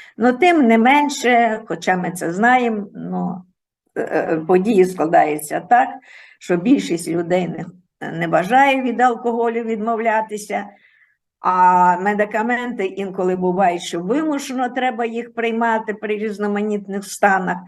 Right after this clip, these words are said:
Тому, звичайно, треба мінімізувати, е, ці фактори, які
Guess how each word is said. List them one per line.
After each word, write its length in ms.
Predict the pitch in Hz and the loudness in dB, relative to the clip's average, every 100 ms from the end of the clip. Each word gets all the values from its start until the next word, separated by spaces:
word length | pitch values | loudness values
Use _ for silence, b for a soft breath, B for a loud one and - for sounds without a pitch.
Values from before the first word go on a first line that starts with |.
| B B B B | B B B B
Тому, 260 | - 202 240 | -2 0 2
звичайно, 640 | 202 190 190 196 190 190 | 2 0 2 2 2 0
треба 580 | 180 185 185 180 175 - | -4 -4 -2 0 0 -2
мінімізувати, 1300 | 156 165 175 226 233 220 190 202 202 220 208 - 151 - _ _ - | -14 -8 -2 0 0 0 0 0 2 2 2 -4 -10 -12 _ _ -8
е, 140 | 180 175 | -6 -4
ці 180 | 208 | -4
фактори, 680 | 196 - 185 208 - 247 247 - | -2 4 4 4 0 2 2 0
які 400 | 170 170 190 | -4 -2 -2